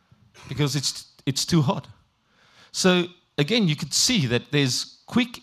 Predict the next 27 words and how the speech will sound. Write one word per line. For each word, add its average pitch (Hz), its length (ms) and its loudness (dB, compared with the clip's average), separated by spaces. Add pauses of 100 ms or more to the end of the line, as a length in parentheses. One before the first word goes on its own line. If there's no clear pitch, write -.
initial 151 460 0
fruit 120 600 -6 (180)
in 127 100 -4
terms 147 300 -2
of 127 100 -10
what 135 140 4
happens 113 540 -6 (260)
when 143 160 -2
the 127 80 -2
seed 165 500 -4 (100)
is 123 160 -2
sown 143 460 -4
there. 101 220 -16 (1000)
But 131 140 0
it 123 180 -6
doesn't 160 400 2 (200)
last 110 600 -8 (100)
at 107 120 -4
all. 87 240 -8 (1000)
Because 175 480 2
there's 139 200 2
so 175 300 -2
many 226 200 -4
things 120 640 -2
that 117 160 -2
is 120 480 -2
in 180 440 2